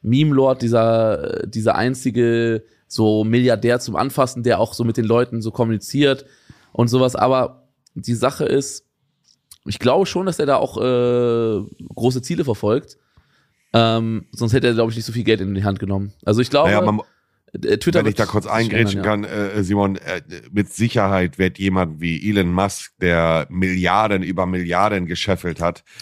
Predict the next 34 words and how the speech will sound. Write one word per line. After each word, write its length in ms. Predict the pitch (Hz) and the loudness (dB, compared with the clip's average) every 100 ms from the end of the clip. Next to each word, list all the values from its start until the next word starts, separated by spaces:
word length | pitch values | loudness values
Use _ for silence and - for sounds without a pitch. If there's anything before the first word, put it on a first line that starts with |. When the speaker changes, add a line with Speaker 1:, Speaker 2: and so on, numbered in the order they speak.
| - - | -20 -4
Speaker 2:
äh, 280 | 82 87 87 | 0 2 0
das 220 | - 90 98 | -2 -2 2
nicht 260 | 101 - | 0 2
aus 240 | 95 90 87 | -2 -2 -4
einem 240 | 90 87 | -6 -4
Scherz 420 | - - 104 104 | -4 0 0 0
oder 180 | 92 90 | -4 -4
aus 180 | 87 90 | -4 -6
einer 80 | 82 | -4
Laune 300 | 87 110 98 | 0 2 0
gekauft 460 | 82 - 87 82 80 | -2 -2 -2 -2 -2
haben, 260 | 80 82 | -2 -2
sondern 260 | 82 87 87 | -4 -4 -4
er 220 | - 85 | -4 -2
wird 300 | 87 90 - - - | 0 0 -2 -20 -20
zu 240 | - 95 - | -8 -8 -4
hundert 460 | 90 113 107 98 - | 0 2 4 2 0
Prozent 560 | 95 - 98 95 85 | -8 -4 -2 -2 -4
einen 300 | 82 85 80 69 | -2 -2 -2 0
wirtschaftlichen, 680 | 104 - 98 - 90 90 82 | -2 0 -4 -2 -8 -8 -8
finanziellen 640 | 101 104 92 - 92 82 | -2 0 -2 -2 -4 -4
Vorteil 540 | - 90 95 87 82 | -4 -2 -2 0 -2
für 220 | 78 85 76 | -4 -8 -8
sich 220 | 80 - | -10 -8
dort 240 | 82 80 | -6 -6
sehen. 240 | - 80 71 | -4 -4 -2
Also 320 | 80 76 73 - - - | -4 -2 -6 -8 -20 -6
er 140 | 85 | -6
kauft 360 | - 101 113 - | 0 0 0 -2
das 140 | 92 | -4
Ding 180 | 101 95 | -2 -4
für 140 | - | -6
vierundvierzig 640 | 87 113 110 90 98 - 90 | -4 0 0 0 -2 -2 -6
Milliarden, 600 | 92 82 90 113 143 | -2 0 2 0 -2